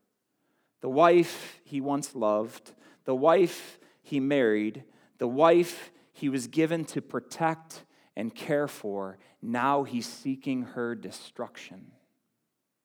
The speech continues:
This is what sin does.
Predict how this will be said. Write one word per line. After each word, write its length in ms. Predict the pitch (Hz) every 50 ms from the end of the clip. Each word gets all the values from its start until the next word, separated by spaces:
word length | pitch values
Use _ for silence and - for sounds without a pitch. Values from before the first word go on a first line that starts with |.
| _ _ _ _ _ _ _ _ _ _ _ _ _ _ _ _ _ _ _ _ _ _ _ _ _ _ -
This 420 | 123 120 175 180 170 - - - _
is 280 | - 151 143 139 127 117
what 340 | 110 110 113 120 - - -
sin 580 | - - - - 120 110 110 110 110 113 113 113 _ _ _ _ _
does. 600 | - 110 92 90 95 92 - - - - - -